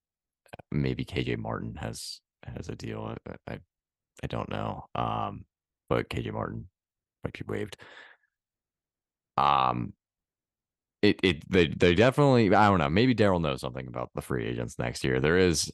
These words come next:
I mean, there's a bit of depth in there, but you're relying on a lot of old guys. You're relying on a lot of, uh, people wanting to go to Philly, which hasn't always worked. He had a lot more success with that in Houston because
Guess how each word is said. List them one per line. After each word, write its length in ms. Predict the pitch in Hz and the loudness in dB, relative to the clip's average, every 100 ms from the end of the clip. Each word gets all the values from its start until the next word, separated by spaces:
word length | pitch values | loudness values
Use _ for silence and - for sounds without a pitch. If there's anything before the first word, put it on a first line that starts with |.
| - | -8
I 140 | 50 | -4
mean, 160 | 73 67 | 0 0
there's 140 | 67 | -2
a 60 | 65 | -4
bit 160 | 67 64 | -2 -2
of 100 | 62 | -2
depth 260 | 64 - - | -6 -6 -8
in 100 | 64 | -4
there, 380 | 64 64 64 65 _ | -2 -4 -6 -14 _
but 240 | 67 64 - | -2 -2 -4
you're 180 | - 65 | -4 -2
relying 380 | 64 64 62 62 | 0 0 0 -2
on 80 | 62 | -4
a 80 | 60 | -4
lot 160 | 60 | -6
of 100 | 60 | -4
old 220 | 60 64 - | -6 -6 -4
guys. 320 | 60 62 62 | -2 -2 -4
You're 120 | 62 | -6
relying 380 | 60 58 62 58 | -4 -4 -4 -4
on 120 | 60 | -4
a 80 | 58 | -4
lot 220 | 58 - | -4 -4
of, 220 | 57 - - _ _ _ _ _ _ _ _ _ _ - 131 | -6 -10 -18 _ _ _ _ _ _ _ _ _ _ -20 -10
uh, 340 | 120 110 107 - _ _ - _ _ | -8 -8 -12 -14 _ _ -20 _ _
people 300 | - 73 64 | -10 -2 0
wanting 220 | 65 62 | 0 -2
to 60 | 60 | -4
go 180 | 55 64 | -2 0
to 80 | 67 | 2
Philly, 280 | 73 71 73 | 4 4 4
which 180 | 65 | 0
hasn't 360 | 60 60 62 64 _ _ - | -4 -4 -6 -10 _ _ -8
always 300 | 60 60 65 | -6 -6 0
worked. 320 | 67 67 - | 0 0 0
He 80 | 67 | -2
had 100 | 62 | 0
a 60 | |
lot 200 | 62 62 | 0 -2
more 120 | 65 | -4
success 560 | 62 67 - 64 - - | -6 -6 -4 -4 -6 -8
with 140 | - - | -12 -4
that 220 | 62 50 | -4 -2
in 120 | 64 | -6
Houston 540 | 62 67 64 71 65 62 | -4 -4 -2 -4 -4 -6
because 760 | 76 64 60 57 57 - - | -8 -6 -6 -6 -8 -12 -14